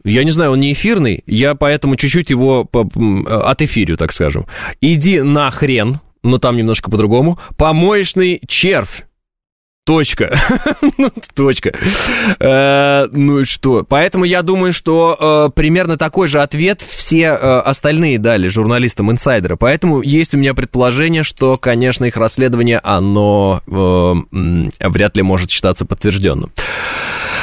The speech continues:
«Э, а что так занервничал? Правда, глаза колет», пишет, э, э, Нилс.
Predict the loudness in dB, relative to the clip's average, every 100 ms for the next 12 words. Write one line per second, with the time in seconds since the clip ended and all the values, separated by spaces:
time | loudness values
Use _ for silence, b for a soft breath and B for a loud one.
0 | B B -4 0 2 0 0 -2 -2 -2
1 | 0 2 2 0 -2 -2 0 0 2 0
2 | 0 -2 -4 -2 0 0 0 -2 0 0
3 | 0 0 0 0 0 2 0 -4 -4 0
4 | -2 -2 0 2 2 0 0 2 2 2
5 | 0 -6